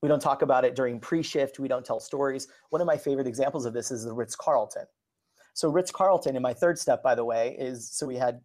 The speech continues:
have a vision, teach it often, and the third step is practice daily. And one of my examples there is the Ritz-Carlton, who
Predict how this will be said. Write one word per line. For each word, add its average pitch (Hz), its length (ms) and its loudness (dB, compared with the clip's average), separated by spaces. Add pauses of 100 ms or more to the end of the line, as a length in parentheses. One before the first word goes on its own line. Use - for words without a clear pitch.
(100)
have 139 160 0
a 165 80 0
vision, 123 420 -6 (460)
teach - 260 -6
it 156 80 0
often, 123 360 -2
and 131 100 -4
the 127 80 2
third 143 240 -4
step 135 120 -4
is 123 120 -8
practice 123 440 -2
daily. 143 440 -4 (220)
And 147 100 0
one 170 100 4
of 180 60 4
my 170 100 4
examples 139 420 0
there 175 180 0
is 156 100 -6
the 135 80 -6
Ritz-Carlton, 127 640 0
who 143 180 -8